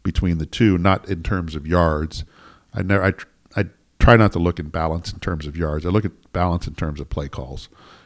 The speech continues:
and what are you doing to, to, to make sure that you're, the defense honors both,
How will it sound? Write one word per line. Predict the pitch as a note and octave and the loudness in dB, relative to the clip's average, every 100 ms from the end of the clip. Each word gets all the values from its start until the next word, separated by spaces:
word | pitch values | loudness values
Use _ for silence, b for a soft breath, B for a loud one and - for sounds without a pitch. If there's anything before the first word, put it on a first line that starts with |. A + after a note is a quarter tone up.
| b | b
and | E2+ | -8
what | D#2+ F2 | 0 2
are | |
you | E2 | 2
doing | D#2 F2+ F2 E2 D#2 D#2 | 2 2 4 2 0 -6
to, | - D2+ D2 - b b b b b b - | -4 -4 -4 -10 b b b b b b -6
to, | E2 E2+ - | -6 -6 -8
to | - | -8
make | D#2+ F2 | -2 -2
sure | - F#2 D#2+ | -2 -2 -2
that | D2+ D#2 _ _ _ _ _ _ _ _ _ _ - | -2 -6 _ _ _ _ _ _ _ _ _ _ -6
you're, | F#2+ F#2 - | 0 0 -2
the | - G2 G2 F#2 | -10 -8 -4 0
defense | A2 - F#2 E2+ - - _ _ - | 0 2 -2 -2 -8 -12 _ _ -2
honors | G2+ F#2 D#2+ - | 0 2 -2 -4
both, | F2 F2 C#2+ - - | -2 0 2 -2 -2